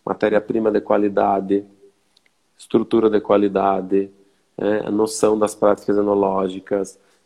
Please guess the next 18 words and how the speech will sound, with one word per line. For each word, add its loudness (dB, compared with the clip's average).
é, 0
um, -2
um, -6
barricas 4
de 4
qualidade, 0
linha 2
de 2
engarrafamento 2
que 0
respeita -4
o -4
mínimo -4
pra -8
poder -2
conservar 0
o 2
vinho, 0